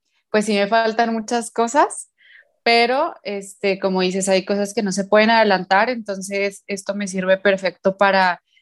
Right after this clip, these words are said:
irme mentalizando a que sí, o sea, no necesariamente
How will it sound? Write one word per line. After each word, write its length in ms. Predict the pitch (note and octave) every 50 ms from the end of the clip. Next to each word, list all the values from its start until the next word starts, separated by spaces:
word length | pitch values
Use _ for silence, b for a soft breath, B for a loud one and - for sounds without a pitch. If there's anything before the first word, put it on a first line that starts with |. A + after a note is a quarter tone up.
| _ _
irme 260 | A3 A3 G#3 A3 A3
mentalizando 760 | A#3 B3+ B3 A#3+ B3+ A3+ A3 G#3+ G#3 G#3 G3 G3 F#3+ G#3 G#3+
a 160 | A3 A3+ A3
que 520 | _ - A3+ G#3 G3+ G3 F#3+ F#3 F#3 F3+ -
sí, 320 | - - - D4+ D#4+ E4+ F4
o 100 | E4+ D#4
sea, 160 | - C4+ A#3
no 120 | A3+ A3+
necesariamente 880 | A3+ A#3+ B3+ A#3 A#3 G3+ G3+ G#3 G#3+ G#3+ G#3+ G#3+ G#3+ - A3+ A3+ A3+ A3+